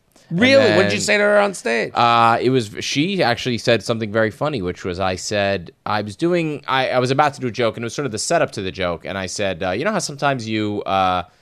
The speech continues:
Speaker 1: hook up with, uh, a girl and then,"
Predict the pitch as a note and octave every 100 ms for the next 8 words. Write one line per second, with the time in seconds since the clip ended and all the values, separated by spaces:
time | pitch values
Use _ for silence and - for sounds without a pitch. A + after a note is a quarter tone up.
0 | _ _ _ _ - A2+ A#2+ G#2+ A2+ G#2
1 | - _ - F#2+ G2 F#2+ F#2+ F#2+ F#2+ F#2
2 | G2+ A2+ G#2 G2+ G2 G2 G2